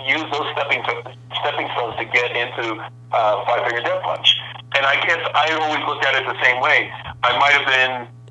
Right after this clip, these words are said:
I, I was crucified for it back in the day. Back in the eighties or early nineties, I got belted from this stuff because people would say, "Oh, he's, he's a, he's all over the map. He doesn't know what he wants, where he is musically. He can't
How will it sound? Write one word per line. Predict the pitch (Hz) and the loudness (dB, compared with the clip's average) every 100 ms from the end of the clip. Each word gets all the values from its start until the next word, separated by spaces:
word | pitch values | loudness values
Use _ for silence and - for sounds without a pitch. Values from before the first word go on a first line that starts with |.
| - - | -10 -6
I, | - 135 165 | -2 2 2
I | |
was | 170 | 2
crucified | - 233 - - 117 107 110 | 4 4 4 0 0 0 -2
for | 113 | 0
it | |
back | 123 120 120 | 0 0 0
in | |
the | 113 | -2
day. | 151 160 147 | 2 2 2
Back | 156 - | 0 0
in | 131 | 2
the | 123 | 4
eighties | 143 - 113 120 | 4 2 0 0
or | 117 117 127 | 0 0 0
early | 147 143 | 0 0
nineties, | 127 160 170 113 - - - - - - - | 2 2 0 -2 -6 -12 -14 -20 -20 -4 0
I | 170 | 2
got | 143 120 - - - - - - - | 2 0 -6 -16 -20 -20 -20 -20 -6
belted | 170 214 - 135 - | 0 0 0 -2 -2
from | 117 | -2
this | 107 - | -4 -2
stuff | 120 120 | -2 0
because | 131 131 | -2 -2
people | 135 151 | 0 2
would | 147 147 | 2 2
say, | 143 | 4
"Oh, | 160 147 131 | 4 4 4
he's, | 151 - - - - - | 2 2 -8 -12 -8 -2
he's | 165 | 0
a, | 196 240 - | 0 0 -2
he's | 147 151 | -2 2
all | 165 185 | 4 4
over | 165 160 | 2 2
the | 156 147 | 0 0
map. | 139 151 151 151 | 4 4 2 0
He | |
doesn't | 156 151 151 | 0 0 2
know | 147 143 | 2 2
what | 147 151 | 2 2
he | 147 | 0
wants, | 131 135 139 135 | 2 2 2 2
where | 139 143 139 | 2 2 2
he | 139 | 2
is | 135 127 | 2 0
musically. | 131 131 131 131 123 - 120 - | -2 -2 0 2 2 0 -4 -2
He | - - | 0 2
can't | 160 | 2